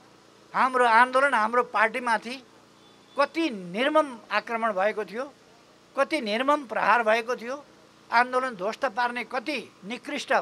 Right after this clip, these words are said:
प्रयास भएको थियो, त्यो कुराको एउटा परिणाम हो, त्यो दृष्टान्त हो।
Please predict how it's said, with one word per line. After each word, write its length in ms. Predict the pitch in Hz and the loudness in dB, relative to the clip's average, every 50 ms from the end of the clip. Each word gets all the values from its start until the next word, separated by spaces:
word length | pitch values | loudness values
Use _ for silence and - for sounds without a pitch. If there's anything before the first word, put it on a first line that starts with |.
| - - - - | 0 -4 -12 -8
प्रयास 380 | 185 190 202 233 262 247 - 208 | -6 -2 2 2 2 2 2 2
भएको 320 | 208 220 247 240 262 254 | 0 0 0 0 -4 -6
थियो, 200 | - 240 262 302 370 - - - - - - _ - _ _ _ _ _ _ _ _ _ - | -8 -8 -10 -10 -10 -12 -18 -20 -20 -20 -20 _ -20 _ _ _ _ _ _ _ _ _ -8
त्यो 120 | 240 247 233 | -4 -4 -4
कुराको 360 | 180 202 214 202 202 190 196 | -2 0 0 0 0 0 -2
एउटा 280 | 196 180 170 180 180 175 170 170 - - - _ - - - - _ _ _ _ _ - | -4 -4 -4 -4 -4 -4 -6 -10 -16 -20 -20 _ -20 -20 -20 -20 _ _ _ _ _ -12
परिणाम 360 | 175 165 147 143 147 147 139 | -12 -10 -10 -12 -14 -14 -14
हो, 60 | 139 | -16
त्यो 200 | 117 - 156 151 135 - - - - - - 165 | -18 -14 -12 -12 -12 -14 -16 -20 -20 -18 -12 -10
दृष्टान्त 460 | 196 190 - - 180 160 139 113 - | -8 -8 -6 -6 -6 -6 -6 -10 -16
हो। 100 | - | -20